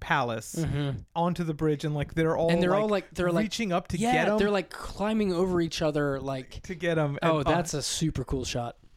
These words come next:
Speaker 1: it's amazing. Like,
Speaker 2: Yeah.
Speaker 1: it's so well done. And it's on that, like, that, uh, the Bifrost Bridge, you know, it's
Speaker 2: Yeah.
Speaker 1: all, like, oh, it's, I love it. I, that's one of my f-, favorite things about a Thor movie is, like, you're gonna see a fight on that bridge.
Speaker 2: Yeah,
Speaker 1: And it's,
Speaker 2: <laughs> yeah.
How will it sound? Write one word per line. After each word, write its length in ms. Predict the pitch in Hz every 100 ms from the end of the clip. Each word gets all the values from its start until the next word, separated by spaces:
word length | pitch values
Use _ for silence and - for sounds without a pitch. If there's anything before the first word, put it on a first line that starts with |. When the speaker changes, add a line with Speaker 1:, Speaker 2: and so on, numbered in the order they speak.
| -
Speaker 1:
it's 220 | 190 - - - -
amazing. 580 | 175 170 156 120 123 -
Like, 160 | 143 120
Speaker 2:
Yeah. 80 |
Speaker 1:
it's 140 | 180 -
so 260 | - 220
well 260 | 208 180 156
done. 360 | 135 123 120 131
And 100 | 165
it's 120 | 185
on 160 | 185
that, 200 | 170 151
like, 320 | 139 123 - - - - - _ -
that, 300 | 139 123 -
uh, 280 | 131 120 113
the 140 | 123
Bifrost 580 | 123 160 180 - 175 -
Bridge, 380 | 190 180 175 160
you 60 | 170
know, 100 | 151
it's 100 | 139
Speaker 2:
Yeah. 300 | 143 151 160
Speaker 1:
all, 40 |
like, 320 | 160 143 - - -
oh, 100 | 135
it's, 220 | 117 - -
I 100 | 156
love 240 | 147 131
it. 60 | 117
I, 180 | 180 226 -
that's 320 | 202 240 247 233
one 180 | 226
of 60 | 208
my 120 | 180
f-, 180 | 160 - - - - -
favorite 420 | - 202 190 175 170
things 220 | 160 147
about 220 | 143 135
a 40 | 131
Thor 280 | 156 139 127
movie 380 | 123 120 113
is, 80 | 117
like, 120 | 127 147
you're 80 | 143
gonna 160 | 156
see 140 | 151 147
a 60 |
fight 300 | - 143 135
on 120 | 143 135
that 180 | 123 -
bridge. 240 | 117 113
Speaker 2:
Yeah, 260 | 165 160 156
Speaker 1:
And 120 | 156
it's, 100 | 185
Speaker 2:
<laughs> 140 |
yeah. 80 | 180